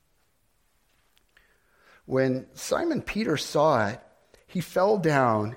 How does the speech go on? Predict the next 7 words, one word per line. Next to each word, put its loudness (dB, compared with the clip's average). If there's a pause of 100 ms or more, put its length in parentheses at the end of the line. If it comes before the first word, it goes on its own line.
at -8
Jesus' -4 (160)
knees, -4 (160)
saying, -2 (680)
"Depart -2
from -4
me, -6